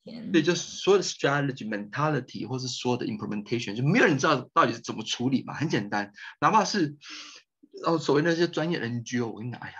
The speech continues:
Speaker 2: 都不行。
Speaker 1: 其实，其实我觉得这，这，这三年来，就是全世界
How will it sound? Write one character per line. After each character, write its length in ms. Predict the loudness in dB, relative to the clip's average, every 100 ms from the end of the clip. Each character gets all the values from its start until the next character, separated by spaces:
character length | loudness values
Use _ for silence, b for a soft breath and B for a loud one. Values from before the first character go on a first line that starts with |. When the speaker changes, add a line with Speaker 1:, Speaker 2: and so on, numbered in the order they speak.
| -18
Speaker 2:
都 80 | -20
不 120 | -18 -16
行。 200 | -16 -18 _ _ _ _ _ _ _ _ -20 -20 _ _ _ _ _ _ _ _ b b b b b b b _
Speaker 1:
其 160 | -6
实， 160 | -4 -2
其 160 | 0 0
实 140 | 2
我 120 | 4
觉 160 | 6 6
得 520 | 6 4 2 -2 -10 _ _
这， 520 | -4 0 0 -2 -8 -6
这， 240 | -2 -2
这 120 | 0 -2
三 340 | 0 0 2
年 200 | 0 0
来， 240 | -4 -6 0
就 120 | 0
是 80 | 0
全 340 | 0 0 0
世 340 | -4 -2 -2
界 380 | -2 -2 4 4